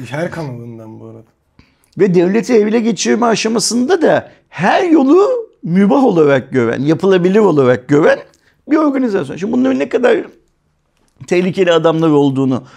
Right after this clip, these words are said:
Speaker 2: bu ülkeye ne kadar zarar verdiklerini bilmem ne filan konuşmaya gerek yok. Çünkü şu yüzden gerek yok. Bunlara hizmet hareketi derken de biz bunların anılarına küfrediyorduk zaten.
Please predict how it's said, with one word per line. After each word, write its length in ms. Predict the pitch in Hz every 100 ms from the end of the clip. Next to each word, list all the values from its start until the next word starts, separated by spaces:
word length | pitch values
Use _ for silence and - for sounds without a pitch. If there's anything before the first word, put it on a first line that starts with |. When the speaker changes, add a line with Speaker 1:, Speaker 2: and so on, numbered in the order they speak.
| - _
Speaker 2:
bu 180 | 156 180
ülkeye 300 | 170 175 170
ne 100 | 180
kadar 400 | 190 170 165 165 - -
zarar 440 | 127 156 156 160 151
verdiklerini 680 | 147 139 143 143 143 135
bilmem 320 | 151 170 165 160
ne 60 |
filan 280 | 143 156 156
konuşmaya 580 | - 156 143 160 170 202
gerek 340 | 185 165 143
yok. 100 | 120 - _ - _
Çünkü 220 | 190 233
şu 140 | -
yüzden 380 | 254 214 165 123
gerek 300 | 120 113 -
yok. 160 | - - _ - _ -
Bunlara 460 | 156 185 202 214
hizmet 420 | 214 180 175 226 202
hareketi 420 | 208 208 185 196
derken 440 | 240 220 226 185
de 120 | 156
biz 180 | 160 143
bunların 240 | 165 165 165
anılarına 480 | 165 165 170 175
küfrediyorduk 640 | 165 151 - 135 120 113 104
zaten. 360 | 110 120 -